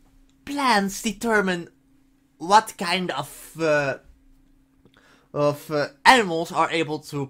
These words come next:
propagate there, uh, not only the horses. You want to have a diversity of different animals, and if you focus on one animal, then you ignore all, the entire chain of food. That's why,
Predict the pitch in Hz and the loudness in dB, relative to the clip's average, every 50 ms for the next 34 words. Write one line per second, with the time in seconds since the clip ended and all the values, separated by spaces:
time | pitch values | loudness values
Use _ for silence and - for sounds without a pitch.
0 | _ - 208 190 190 165 139 143 135 131 127 - 120 120 120 123 127 123 - _ | _ 0 0 0 0 -2 -4 -4 -4 -4 -2 0 0 2 2 2 0 -2 -6 _
1 | _ _ _ - 147 147 139 139 151 165 175 170 165 - - - 170 160 156 151 | _ _ _ -12 -8 -6 -4 -4 -2 -2 -2 -2 -4 -4 -2 0 0 0 0 -2
2 | 147 147 143 135 143 135 139 170 196 202 190 165 143 - - 123 104 - - - | -4 -6 -6 -4 -4 -4 -2 0 0 0 0 -2 -4 -6 -8 -8 -8 -8 -6 -4
3 | 165 170 170 170 165 156 - - 175 175 170 160 143 - _ _ _ _ _ _ | -2 -2 -2 -2 -4 -6 -8 -6 -4 -4 -4 -4 -6 -8 _ _ _ _ _ _
4 | _ _ _ _ _ _ _ - 165 170 170 170 - - - 175 170 160 - 160 | _ _ _ _ _ _ _ -2 0 0 0 0 -4 -6 -4 -4 -4 -4 -8 -4
5 | 139 180 175 170 147 - - 185 190 202 202 196 196 160 135 - 160 165 - 156 | -2 0 0 0 0 -2 -2 0 0 2 0 0 -4 -8 -12 -10 -8 -6 -6 -6
6 | 139 - 156 156 147 - 143 131 - - 170 196 196 170 151 135 123 110 107 95 | -6 -4 -4 -4 -4 -6 -10 -14 -6 -2 -2 -2 0 -2 -6 -8 -8 -8 -8 -8
7 | 107 139 156 160 - 180 175 - - 202 208 208 196 - 170 143 139 139 175 196 | -8 -6 -6 -6 -8 -10 -10 -6 -2 -2 -2 -2 -4 -8 -10 -6 -2 0 0 0
8 | 190 - - 123 131 135 131 131 131 135 135 156 151 147 - _ - - 151 180 | 0 -2 -6 -6 -6 -6 -6 -6 -6 -4 -4 -4 -6 -6 -8 _ -8 -2 0 0
9 | 185 185 - - 180 165 147 160 165 180 185 185 185 180 170 - - _ _ - | 0 0 -2 -2 -2 -2 -2 -2 0 2 4 6 6 6 6 4 0 _ _ 4
10 | - 190 190 185 185 185 185 - _ - 160 - - 175 190 185 - _ _ - | 8 10 10 10 10 8 4 -2 _ -10 -8 -6 -4 -2 -2 -4 -4 _ _ 4
11 | 214 196 190 190 190 185 180 180 - - - - - - 202 185 170 180 175 170 | 6 8 8 6 6 4 0 -2 -4 -8 -10 -8 -2 0 4 4 6 6 4 2
12 | 160 127 131 135 - - - - _ _ _ _ _ - 139 - - - 202 190 | 0 -4 -8 -8 -8 -12 -20 -20 _ _ _ _ _ -20 -20 -14 -6 -4 -2 0
13 | 170 147 139 127 107 95 120 - 165 175 170 - 185 180 170 165 165 160 - - | 0 0 0 -2 -4 -8 -4 0 0 0 0 2 4 4 6 6 4 0 -4 -8